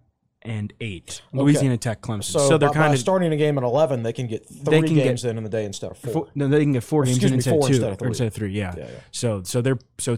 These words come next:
Speaker 1: them putting the Tech game at eleven A M gets them two, five, and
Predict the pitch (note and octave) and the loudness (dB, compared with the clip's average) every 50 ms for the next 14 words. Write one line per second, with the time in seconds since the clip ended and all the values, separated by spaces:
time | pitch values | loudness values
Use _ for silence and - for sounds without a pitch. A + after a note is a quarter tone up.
0 | - _ _ - C3+ C3+ B2 C3+ C3 B2+ A#2+ A#2+ G#2+ A2 F#2+ - C3 A#2+ - - | -6 _ _ -2 0 0 0 0 0 0 0 0 -2 -4 -6 -4 -4 -4 -4 -4
1 | A#2+ A#2+ A#2 A2+ A2 G#2 G2 F#2+ G#2 A2+ B2 A#2 A#2 A2+ A2 G#2+ G#2+ A2+ A2+ G#2+ | -2 -2 -2 -2 -2 -4 -6 -6 -2 -2 0 0 0 0 -2 -2 -2 -2 -2 -2
2 | G#2+ G2+ A2+ A2 - - G#2 G2+ F#2 - - - C#3 C3+ C3+ C3+ C#3 C3+ C3 - | -2 -4 -4 -4 -4 -6 -6 -8 -8 -6 -2 0 2 4 4 4 2 0 -2 -8
3 | - - - B2 A#2+ A#2 A#2 G#2 G2+ G2 | -8 -4 0 0 2 2 0 -2 -4 -8